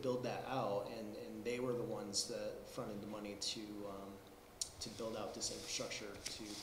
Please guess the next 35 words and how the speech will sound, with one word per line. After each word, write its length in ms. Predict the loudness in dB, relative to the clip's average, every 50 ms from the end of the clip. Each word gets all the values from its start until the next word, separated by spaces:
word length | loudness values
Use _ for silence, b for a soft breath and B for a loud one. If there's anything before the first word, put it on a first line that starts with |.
| -4
provide 300 | -2 -2 -2 -2 -2 -2
sort 220 | -4 -4 -2 -4 -4
of 160 | -6 -8 -8
pedestrian 420 | -8 -6 -4 -4 -4 -4 -4 -2
safety 400 | -2 -2 -2 -2 -6 -8 -8 -10 -8 -8
there. 180 | -8 -8 -8 -8 -10 B B B B B B B B B
So 180 | B 12 12 12
that's 240 | 12 12 12 12 12
kind 180 | 12 12 12
of 100 | 12 12
where 200 | 12 12 12 12 12
we 160 | 10 10 10
were 140 | 10 8 8
coming 280 | 8 8 8 8 8
from. 260 | 8 8 8 8 8 4 2 4
You 140 | 4 6 6
know, 120 | 6 6
we 160 | 6 8 10 12
didn't 200 | 12 12 12 12
want 140 | 12 10
to 60 | 10 10
miss 180 | 10 10 10
the 100 | 10 10
opportunity 600 | 8 6 6 4 2 2 4 4 4 6 4 4 4
where 340 | 4 4 4 4 2 0 -2 -4 -8 -8 -10 -12 -14 -14 -12 -8 -4
a 60 | -4
developer 400 | 0 6 8 8 8 10 8 8
was 240 | 6 6 6 4 4
willing 260 | 4 2 2 0 -2
to 120 | -2 -4 -6 -6 -4
do 200 | -2 2 2 2
this 240 | 2 2 2 2 2
work, 320 | 4 4 4 4 2 0 -4 -8 B B B B B B
provide 340 | -8 -4 -2 0 2 2 0
some 120 | 0 -2